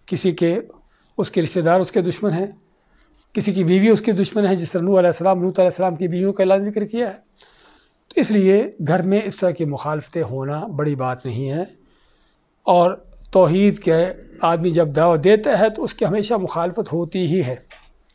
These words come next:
लेकिन हमें चाहिए कि इस मौके पर हिकमत अमली इख्तियार करें। ये नहीं कि दावत देना छोड़ दें, जिस तरह के ब-, जिक्र किया गया सवाल में, बल्कि दावत देते रहें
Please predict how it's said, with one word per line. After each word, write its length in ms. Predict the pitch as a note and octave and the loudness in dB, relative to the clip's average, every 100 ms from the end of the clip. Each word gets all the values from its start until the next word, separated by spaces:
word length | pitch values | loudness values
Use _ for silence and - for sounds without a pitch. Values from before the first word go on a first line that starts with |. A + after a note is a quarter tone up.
| _ _ _ _ - _ | _ _ _ _ -20 _
लेकिन 400 | G#3 G3 G3 D#3 - _ _ - _ _ _ | 0 2 2 -2 -8 _ _ -20 _ _ _
हमें 240 | - A#3 B3+ | 0 4 4
चाहिए 440 | A#3 F#3 D#3+ F#3+ F#3 | 4 2 4 2 2
कि 140 | - | 0
इस 220 | G3 - | -2 0
मौके 300 | F3 D3+ E3+ | -2 0 0
पर 180 | D#3+ E3+ | 0 -2
हिकमत 340 | B2+ D#3 C#3+ D#3 | -2 -6 -6 -4
अमली 180 | C#3+ D#3 | -2 -4
इख्तियार 360 | - D3+ C#3 | -4 -6 -6
करें। 240 | C3+ D3+ F3+ F#3+ _ _ _ _ _ _ - | -6 -8 -8 -12 _ _ _ _ _ _ 2
ये 120 | F3+ | 4
नहीं 120 | A3 | 6
कि 80 | G3+ | 2
दावत 260 | D#3 E3+ E3+ | 2 2 2
देना 240 | D#3+ F#3 | 2 0
छोड़ 300 | F#3 - A3+ | 0 4 4
दें, 200 | F#3 F#3+ F3+ | 4 -2 -4
जिस 140 | D3+ | -4
तरह 100 | E3+ | -4
के 140 | D#3 D#3 | -2 -4
ब-, 200 | E3+ G#3 | -4 -8
जिक्र 220 | D#3 F#3+ | -4 -4
किया 200 | F#3+ G#3 | 0 0
गया 160 | G3+ G3+ | 2 2
सवाल 300 | G3 F#3+ F3+ | 2 0 0
में, 180 | G3 B3+ _ _ _ _ _ _ | -4 -8 _ _ _ _ _ _
बल्कि 280 | D#3 D#3+ F3 | -4 -2 -2
दावत 300 | D3 D3+ D#3+ | -2 -2 -4
देते 380 | C3 C#3+ E3 F#3 | -2 -4 0 0
रहें 240 | C#3 A2+ | -2 -4